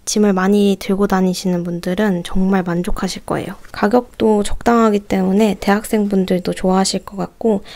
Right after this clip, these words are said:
직장인분들도 완전 강추입니다. 근데 전공책은 안 들어가요. 그 정도 크기는 아니고요. <laughs> 이게 호보백이 유행하면서 그때 겨우 구했었는데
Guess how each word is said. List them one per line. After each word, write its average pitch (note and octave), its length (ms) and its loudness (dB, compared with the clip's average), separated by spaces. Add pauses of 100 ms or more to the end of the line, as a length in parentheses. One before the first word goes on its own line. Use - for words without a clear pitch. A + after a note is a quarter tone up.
(120)
직장인분들도 G3 880 2
완전 F3 320 -4
강추입니다. - 800 -6 (480)
근데 G3 180 0
전공책은 G#3 680 4
안 E3 180 0
들어가요. F3 400 0 (560)
그 - 160 -4
정도 A3+ 300 6
크기는 F#3+ 440 -2
아니고요. E3+ 520 0 (440)
<laughs> - 440 -12
이게 G3 460 2
호보백이 B3+ 640 4
유행하면서 G3 800 4
그때 - 360 -8
겨우 A3 280 8
구했었는데 F#3 840 0